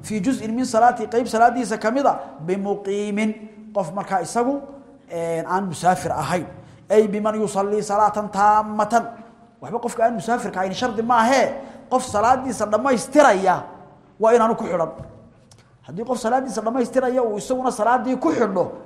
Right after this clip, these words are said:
inuu dhammaystiraa laga doonay. "Liyashmala al-musaafira al-mutimma." Waxaynu hadalka sidaa ugu fasirno muqiimkii, "Biman yusalli salatan taamatan," aynu u leenahay buu yidhi. "Liyashmala," si hadalka uu soo hoos galo, oo uu hadalku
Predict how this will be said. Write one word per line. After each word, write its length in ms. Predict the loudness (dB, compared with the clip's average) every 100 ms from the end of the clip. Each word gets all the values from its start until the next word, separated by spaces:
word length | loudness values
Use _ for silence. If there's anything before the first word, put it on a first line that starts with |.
| -8
inuu 100 | -4
dhammaystiraa 400 | -2 -4 -2 -4
laga 140 | -2
doonay. 300 | -4 -6 -8 -12 -20 -20 -20 -20 -14
"Liyashmala 480 | -4 2 2 2 2
al-musaafira 520 | 2 2 2 2 2 0
al-mutimma." 460 | -2 -4 -4 -6 -10 -18 -20 -14 -4
Waxaynu 240 | 0 2
hadalka 260 | 4 2 -2
sidaa 240 | 0 0
ugu 100 | 0
fasirno 460 | -2 -4 -4 -2 -2
muqiimkii, 640 | 0 -2 0 0 -2 -10 -12 -18 -20 -14
"Biman 240 | -6 -4 -2
yusalli 340 | -2 0 0 0
salatan 380 | 0 2 2 0
taamatan," 440 | 2 2 2 0
aynu 140 | 0 2
u 40 |
leenahay 280 | 4 6 4
buu 140 | 4 2
yidhi. 240 | 0 -2 -8 -18 -20 -20 -20 -20 -8
"Liyashmala," 540 | -2 0 0 2 2
si 160 | 2 0
hadalka 360 | 2 0 -2 -4
uu 160 | -4
soo 220 | 2 4 4
hoos 280 | 2 2 2
galo, 240 | 2 2 -4 -14 -18 -10 -2
oo 120 | 0
uu 200 | 0 0
hadalku 320 | 0 0 -2